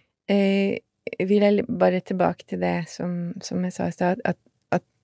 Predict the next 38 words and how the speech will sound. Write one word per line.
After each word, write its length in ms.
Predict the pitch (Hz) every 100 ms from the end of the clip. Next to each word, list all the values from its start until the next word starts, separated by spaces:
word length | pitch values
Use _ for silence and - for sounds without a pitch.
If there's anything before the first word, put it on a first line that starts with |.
| - - 247 - - -
hvis 320 | 190 - -
du 480 | 190 180 196 196 226
kan 440 | - 214 208 208 190 _ - - - _
være 340 | 214 196 190 196
rausere 840 | 196 190 - - 185 190 190 - -
og, 560 | 185 180 180 180 185 175 _ _ _ _ _ _ _ - -
eh, 420 | 180 180 180 180 180
kjenne 300 | - 208 185
at 100 | 180
du 80 | 208
har 120 | 208
mer 180 | 196 190
overskudd 500 | 214 196 180 175 190
til 120 | - 196
de 60 | 196
menneskene 560 | 190 180 - 196 196
rundt 280 | 190 185 180 -
deg, 220 | 226 254
så 60 | 247
er 220 | 190 190
jo 80 | -
ikke 160 | 233
hvile 300 | 220 202 196 185
bare 160 | 180
noe 140 | 185 190
du 60 | 196
gjør 160 | 185
for 140 | - 196
deg. 340 | 208 302 330
Det 80 | 247
er 220 | 214 196
jo 60 | 214
også 240 | 208 -
det 140 | 196 190 190
noe 180 | 196 190
du 80 | 185
gjør 320 | 190 180 180
for 300 | - 190 196